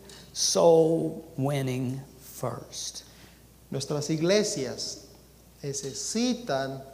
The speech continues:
Speaker 2: mantener el ganar almas como la prioridad.
Speaker 1: Is that important to you?
Speaker 2: ¿Es importante esto para usted?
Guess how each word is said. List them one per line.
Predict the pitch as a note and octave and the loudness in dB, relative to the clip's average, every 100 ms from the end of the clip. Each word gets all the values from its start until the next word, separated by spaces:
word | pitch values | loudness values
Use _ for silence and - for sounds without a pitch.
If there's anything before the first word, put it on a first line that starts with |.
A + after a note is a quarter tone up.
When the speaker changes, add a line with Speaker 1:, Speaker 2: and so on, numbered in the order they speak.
| - - - - - | -20 -20 -20 -14 -8
Speaker 2:
mantener | C3+ C3 C#3 D3 F#3+ D#3+ B2+ - - - - - - - - - | -6 -4 -2 0 2 4 2 -4 -12 -16 -20 -20 -20 -20 -20 -10
el | C#3 | -6
ganar | C3+ C#3+ D#3+ | -4 -2 2
almas | E3 F3 C3 A2+ A#2 - - - | 2 2 -2 -8 -12 -14 -16 -20
como | - C#3 C3 | -12 -8 -8
la | C3 | -6
prioridad. | C3+ C3 C3 B2 B2+ - - - - - - - - - - - - - - - - - - - - - - - - - - - | -6 -6 -8 -10 -12 -20 -20 -20 -20 -20 -20 -20 -20 -20 -20 -20 -20 -20 -20 -20 -20 -20 -20 -20 -20 -20 -20 -20 -20 -20 -20 -6
Speaker 1:
Is | B2 | -4
that | C3+ | 0
important | B2 A#2 C3 B2+ C3 B2+ | -2 0 0 0 -2 -4
to | C3 | -4
you? | B2+ C3 C#3 C#3 - - - - | -2 -4 -6 -12 -18 -20 -20 -10
Speaker 2:
¿Es | C#3 E3 | -6 -4
importante | D#3 D#3 E3 E3+ E3+ | 0 0 2 2 2
esto | F3+ F3+ F3+ | 0 0 -2
para | E3+ E3+ | -2 -2
usted? | E3+ G3 | -2 -6